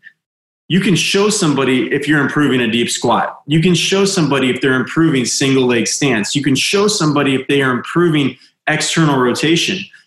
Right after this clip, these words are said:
You can show somebody if they're improving thorax rotation. Like, these are the really cool factors, because now it's a no bullshit type of thing. It's like, "Hey,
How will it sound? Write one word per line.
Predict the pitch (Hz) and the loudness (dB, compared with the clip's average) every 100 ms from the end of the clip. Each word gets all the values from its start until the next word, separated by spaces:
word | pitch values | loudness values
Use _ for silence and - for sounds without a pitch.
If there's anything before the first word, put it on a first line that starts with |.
| _ | _
You | 127 | -2
can | 139 131 | 0 0
show | - - 185 | 0 0 2
somebody | 208 196 156 143 139 | 2 0 0 0 0
if | 139 | 0
they're | 131 - | -2 0
improving | 160 - - 180 165 131 110 | -2 -2 0 2 2 0 -2
thorax | 156 156 147 131 - | 0 0 0 -2 -2
rotation. | 120 - 165 180 101 98 - - _ _ - | -2 0 0 0 -2 -6 -8 -20 _ _ -6
Like, | 139 - | -4 -2
these | 170 247 330 | 0 0 2
are | |
the | 170 135 | 0 0
really | 156 156 - | 2 2 0
cool | - 143 | -2 -2
factors, | - 190 - 160 - | 0 -2 0 -2 -2
because | - 170 160 - - _ _ | 0 2 0 -4 -16 _ _
now | 185 277 | -2 0
it's | 202 | 2
a | |
no | 185 185 | 2 2
bullshit | - 165 170 170 - | 2 0 2 0 0
type | 160 147 | 0 0
of | 127 | 0
thing. | 208 214 | 0 0
It's | 117 - | 0 -2
like, | 131 | 0
"Hey, | 202 226 113 - | 0 0 -2 -6